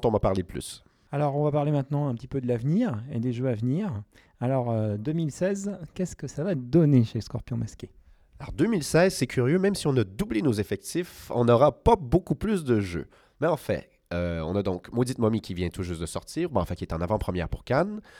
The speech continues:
Speaker 1: On aura cet automne le prochain jeu de la gamme Petit Monstre. Donc, euh, il y avait eu La Chasse aux monstres, il y a eu aussi À la bouffe l'an dernier. Et là, il y aura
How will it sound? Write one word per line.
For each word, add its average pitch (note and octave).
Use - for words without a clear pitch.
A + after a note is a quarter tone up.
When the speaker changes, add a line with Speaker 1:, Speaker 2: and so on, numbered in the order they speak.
Speaker 1:
On F#3+
aura G#2
cet -
automne F2+
le F#2
prochain C3+
jeu A2
de G#2
la F2+
gamme F#2
Petit -
Monstre. F3+
Donc, D#2
euh, D2+
il D2+
y D#2+
avait E2
eu D#2+
La A1+
Chasse -
aux D#2
monstres, A2
il F2
y D#2+
a D2+
eu E2
aussi E2
À E2
la E2
bouffe -
l'an B2+
dernier. G2+
Et F#2
là, A2+
il G#2+
y F#2+
aura F#2+